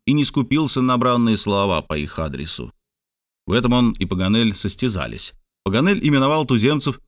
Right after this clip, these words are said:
дурацкими ослами, идиотами Тихого океана, дикарями Бедлама, кретинами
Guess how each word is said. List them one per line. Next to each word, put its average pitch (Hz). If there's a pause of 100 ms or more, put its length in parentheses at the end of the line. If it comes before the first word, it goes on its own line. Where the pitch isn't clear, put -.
дурацкими 120
ослами, 135
идиотами 127
Тихого 175
океана, 85
дикарями 98
Бедлама, 135 (180)
кретинами 175